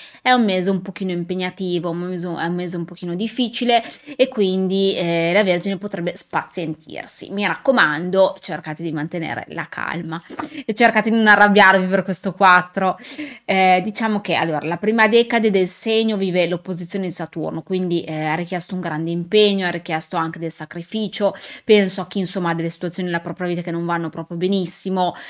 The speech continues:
Ecco, questo è un momento in cui, insomma, si fa un po' una scrematura, si tagliano i rami secchi, quindi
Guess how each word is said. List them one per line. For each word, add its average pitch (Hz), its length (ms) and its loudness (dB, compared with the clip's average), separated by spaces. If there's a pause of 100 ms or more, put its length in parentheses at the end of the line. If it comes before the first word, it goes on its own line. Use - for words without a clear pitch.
(120)
Ecco, 170 280 0
questo 185 220 -8
è 190 40 -4
un 185 60 -4
momento 175 200 -4
in 175 80 -6
cui, 185 300 -2
insomma, 170 260 -8
si - 120 -8
fa 190 120 0
un 175 80 -2
po' 180 120 -2
una 170 140 -4
scrematura, 180 600 -2
si - 120 -8
tagliano 170 300 -4
i 165 60 -4
rami 170 240 -4
secchi, 190 480 0
quindi 180 380 -6